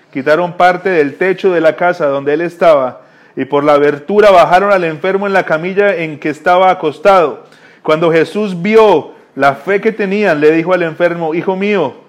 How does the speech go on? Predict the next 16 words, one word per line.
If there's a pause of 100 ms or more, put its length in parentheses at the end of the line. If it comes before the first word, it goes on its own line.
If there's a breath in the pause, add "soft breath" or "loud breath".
(240)
tus
pecados (280)
quedan (360)
perdonados". (340 soft breath)
Algunos
maestros
de
la
ley
que,
que
estaban
allí
sentados
pensaron,
"¿Cómo